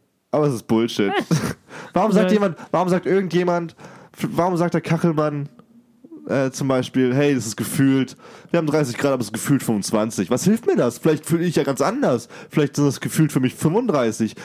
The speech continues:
Speaker 1: I don't give a fuck about, äh,
Speaker 2: Ja,
Speaker 1: your
Speaker 2: dann
Speaker 1: opinion.
Speaker 2: orientier dich auf, äh, richtige, äh
Speaker 1: Ja, soll man es aber einfach lassen. Guck mal, wenn du jetzt einen Mathe-Test hast und da schreibst, okay, das Ergebnis ist zwölf, aber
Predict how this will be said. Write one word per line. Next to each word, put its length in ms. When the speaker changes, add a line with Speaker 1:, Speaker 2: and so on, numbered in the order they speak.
Speaker 1:
I 140
don't 140
give 180
a 60
fuck 240
about, 300
äh, 420
Speaker 2:
Ja, 120
Speaker 1:
your 60
Speaker 2:
dann 160
Speaker 1:
opinion. 280
Speaker 2:
orientier 200
dich 200
auf, 220
äh, 60
richtige, 1200
äh 320
Speaker 1:
Ja, 120
soll 20
man 100
es 60
aber 120
einfach 200
lassen. 360
Guck 100
mal, 200
wenn 80
du 80
jetzt 180
einen 100
Mathe-Test 500
hast 240
und 80
da 120
schreibst, 460
okay, 180
das 100
Ergebnis 260
ist 160
zwölf, 320
aber 340